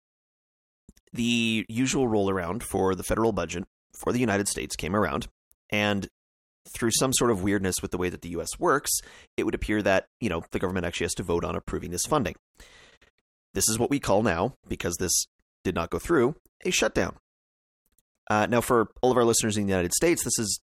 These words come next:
you know, been going on for nearly a month now, so I know I'm a little late to the party, and I apologize. Holidays are, well, holidays. Uh, of course, there is a whole lot of people in the United States right now basically taking an involuntary holiday. Uh,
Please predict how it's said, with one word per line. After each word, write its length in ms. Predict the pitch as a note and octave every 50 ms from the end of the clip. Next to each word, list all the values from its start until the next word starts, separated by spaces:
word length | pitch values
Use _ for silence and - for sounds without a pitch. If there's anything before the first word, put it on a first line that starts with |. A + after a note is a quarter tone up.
| _ _ -
you 80 | A#2
know, 80 | G2+ F2+
been 160 | D#2+ F2 G2+
going 220 | G2+ G#2+ G#2+ G#2+ G2+
on 100 | G2 F#2+
for 140 | - -
nearly 220 | F#2+ F#2 F2+ F2 F2+
a 40 | G2
month 260 | B2 F3+ E3+ - -
now, 180 | G#2 F#2 E2 -
so 280 | - - G2+ F#2 F2+
I 180 | - - F#2+ F#2+
know 180 | F#2+ G2 F#2+ F#2
I'm 100 | F2+ F2+
a 60 | F2+
little 220 | F2+ F#2 F#2+ F2+
late 140 | F2 F2 F2
to 60 | -
the 80 | - -
party, 320 | - - D3+ D#3+ C#3+ C3+
and 80 | B2+ A2+
I 100 | F#2 F#2
apologize. 440 | F#2 F2+ - - D2 - - - - - - - - - - - - - - -
Holidays 400 | - G2+ G2+ F#2+ F#2+ F2+ E2+ F2
are, 80 | E2 - - _ _ _ _ - - - - _ _ _ _ -
well, 180 | F#2 E2 - - -
holidays. 420 | - A#2+ G#2+ F#2 E2 C#2+ - - - - - - - - - - -
Uh, 160 | - A2+ A2+ G2
of 140 | G2+ G#2 -
course, 320 | - C3 A2+ - - - - - - _ _ _
there 220 | A#2 B2 A#2+ A2+
is 120 | A#2+ A2+ A2
a 80 | G#2
whole 180 | G2+ B2+ F3+ G3+
lot 140 | F#3+ F#3+ F#3
of 80 | -
people 400 | - - F3+ - A2 G#2 F#2+ F2+
in 160 | - - G#3 G2+
the 60 | G2
United 240 | F#2+ F#2+ F#2 F2+ F2+
States 260 | - - G2+ - -
right 80 | G#2+
now 120 | G#2 A#2 C#3
basically 420 | - - G3+ - - - - D#3+
taking 340 | - - E3 D#3 - D#3 D3+
an 100 | D3 C3+ -
involuntary 640 | - D#3 D#3 C3+ D3 D#3 E3 C3+ A#2+ - G2+ F#2+ F2+
holiday. 400 | F2+ F#2+ F#2 F2+ E2+ E2+ C#2 A#1+ - - _ _ _ _ _ _ _ -
Uh, 460 | G#2+ G2+ G2+ G2 F#2+ F#2 F2+ F2+ F2+